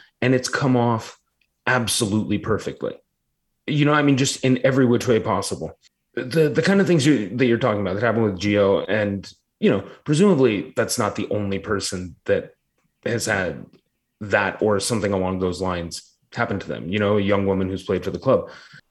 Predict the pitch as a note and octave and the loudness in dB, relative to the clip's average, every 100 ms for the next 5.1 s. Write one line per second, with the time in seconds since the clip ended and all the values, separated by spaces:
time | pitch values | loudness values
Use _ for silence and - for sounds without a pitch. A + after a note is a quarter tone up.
0 | _ _ _ - A#2+ D3+ C3 - - - | _ _ _ -10 -2 0 0 -6 -20 -16
1 | D3 C3+ B2+ F#3 F#3+ E3 B2+ B2 - B2+ | -2 2 4 6 6 4 2 0 0 -2
2 | - C3 A2 A#2+ G#2+ G2+ G#2 - G#2+ G2+ | 0 0 2 2 0 0 -2 -2 -2 -2
3 | F#2 - _ _ C3+ B2+ G2 - - _ | -6 -12 _ _ -4 -2 -2 -6 -16 _
4 | - - B2+ B2+ F2+ A2+ G2 G2 - G#2 | -6 0 2 2 -2 -4 -4 -4 -4 -6
5 | E2+ | -6